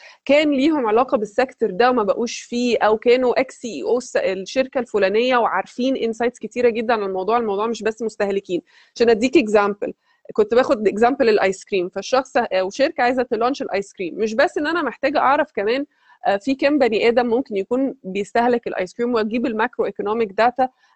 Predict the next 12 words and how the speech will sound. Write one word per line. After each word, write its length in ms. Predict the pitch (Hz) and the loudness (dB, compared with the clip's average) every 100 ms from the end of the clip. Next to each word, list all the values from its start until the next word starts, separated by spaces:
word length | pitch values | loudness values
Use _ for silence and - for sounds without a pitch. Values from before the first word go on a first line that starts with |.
| - | -6
أنا 140 | 233 | -4
كمان 280 | 240 262 339 | -2 0 -2
هحتاج 340 | 320 - 320 339 | -6 -4 -2 0
أعرف 380 | 359 349 _ - | 0 -2 _ -10
مين 260 | 247 294 | -4 -2
بيعمل 320 | 269 262 269 - | 0 0 -2 -4
ايس 200 | 196 - | -6 -8
كريم 180 | 247 | -8
في 120 | 262 208 | -6 -6
مصر، 420 | - - - _ _ _ _ _ - | -8 -14 -20 _ _ _ _ _ -2
كام 180 | 254 277 | 0 0
شركة، 340 | 175 - | -2 -2